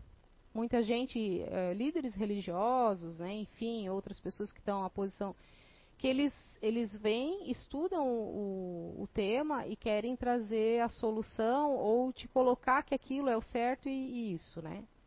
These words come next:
E aí eu passei a entender que, na verdade, o ensinamento que traz a codificação e os ensinamentos que Jesus deixou desde que ele veio,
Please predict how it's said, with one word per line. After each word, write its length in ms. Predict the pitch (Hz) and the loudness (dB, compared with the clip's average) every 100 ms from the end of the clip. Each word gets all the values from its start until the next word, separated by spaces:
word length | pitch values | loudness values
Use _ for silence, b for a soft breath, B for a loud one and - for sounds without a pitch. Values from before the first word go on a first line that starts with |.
| b b b b b b b - - | b b b b b b b -20 -12
E 480 | 196 202 214 214 214 | -6 -4 -2 2 4
aí 200 | 214 240 | 4 6
eu 80 | 269 | 6
passei 340 | 277 - 262 | 4 4 2
a 60 | 269 | 4
entender 760 | 277 254 233 240 262 269 214 - - - - _ _ _ _ - _ - | 2 2 4 4 4 4 2 -4 -20 -20 -20 _ _ _ _ -20 _ -8
que, 100 | - | -2
na 140 | 233 233 | 0 4
verdade, 920 | 226 214 202 226 285 240 214 220 - _ _ _ - | 4 4 4 4 4 2 -4 -4 -6 _ _ _ -2
o 120 | 226 | 0
ensinamento 760 | 233 - 233 202 220 302 - | 0 0 -2 0 0 -2 -2
que 140 | 269 233 | -6 -4
traz 300 | 214 214 220 | 2 2 0
a 40 | |
codificação 1300 | - 190 - 196 - 175 - 190 226 247 220 170 - | -4 -6 -4 -8 -6 -8 -2 2 2 2 0 -4 -8
e 160 | 190 196 | -6 -6
os 120 | 185 | -4
ensinamentos 600 | 190 - 175 190 240 - | -8 -6 -6 -4 -4 -6
que 100 | 208 | -8
Jesus 360 | 196 190 190 175 | -4 -4 -6 -6
deixou 320 | 175 - 175 | -8 -6 -4
desde 380 | 170 202 214 202 | -2 -2 -4 -6
que 100 | 190 | -4
ele 200 | 175 170 | -4 -2
veio, 500 | 175 214 240 156 | 0 0 0 -6